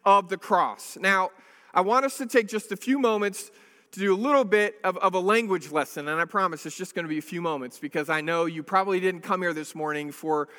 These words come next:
a, a Greek grammar lesson, but it's important.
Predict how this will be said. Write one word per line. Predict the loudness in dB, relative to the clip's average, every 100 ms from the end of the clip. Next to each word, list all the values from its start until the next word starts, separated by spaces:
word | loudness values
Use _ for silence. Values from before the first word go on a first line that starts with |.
| -20 -4
a, | -2 -2
a | -4
Greek | -4 -4
grammar | -2 -2 -2 -4
lesson, | -6 -8 -14 -20 _ _ _ _ _ 0
but | 2
it's | 0 -2
important. | -2 -2 -4 -6